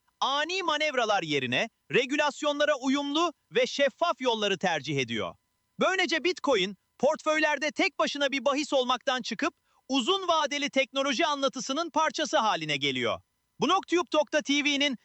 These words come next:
yirmi dört saat yaşayan ekonomi ve kripto evreninde sıkça konuştuğumuz o dönüşüm tam olarak burada.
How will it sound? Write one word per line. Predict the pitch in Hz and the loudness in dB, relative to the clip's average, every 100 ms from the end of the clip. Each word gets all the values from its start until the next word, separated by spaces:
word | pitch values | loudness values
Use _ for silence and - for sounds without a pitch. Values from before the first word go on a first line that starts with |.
| _ | _
yirmi | 151 233 339 339 | -2 0 0 0
dört | 370 370 | 0 0
saat | - 247 226 | 0 0 0
yaşayan | 214 185 220 214 208 | -2 0 0 0 -2
ekonomi | 247 - 294 302 311 | -2 0 0 0 0
ve | 277 | 0
kripto | 254 - - - 277 | 0 0 0 0 0
evreninde | 214 208 208 208 202 208 - _ | 0 0 0 0 0 0 -2 _
sıkça | - - 403 - 262 | -8 -4 -2 -2 0
konuştuğumuz | 247 240 - 254 240 226 - | 0 -2 -2 -2 0 -2 0
o | 339 359 | 0 2
dönüşüm | 269 214 - 277 262 _ _ | 0 0 0 -2 -4 _ _
tam | - 370 | 0 0
olarak | 311 269 302 - | 2 2 2 -2
burada. | 269 254 156 101 | -2 0 0 -2